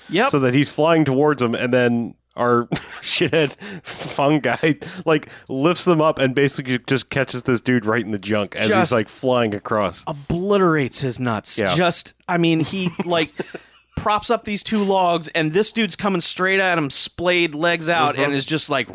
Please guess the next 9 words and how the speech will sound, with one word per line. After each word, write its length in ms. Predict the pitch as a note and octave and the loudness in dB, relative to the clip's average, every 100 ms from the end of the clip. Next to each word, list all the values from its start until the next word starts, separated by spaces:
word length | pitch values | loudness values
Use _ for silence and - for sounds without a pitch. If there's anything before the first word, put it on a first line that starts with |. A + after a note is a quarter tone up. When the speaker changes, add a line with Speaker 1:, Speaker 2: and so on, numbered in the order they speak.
| - | -14
Speaker 1:
rack. 440 | A2 B2 A#2+ - - | -6 -4 -4 -6 -6
And 160 | D#3+ C3 | -2 0
it's 160 | B2+ | -2
just 240 | - C#3 - | -2 -4 -4
like, 260 | B2+ C3 _ | -6 -6 _
"Oh, 300 | G3 F#3 C#3+ | 0 2 2
man, 480 | C#3+ C#3 B2 G#2+ G2 | 0 0 0 -2 -6
Speaker 2:
Mm-hmm. 140 | F2 B2 | -8 -4
Speaker 1:
that, 340 | E3 D#3+ C#3 | -2 -2 -4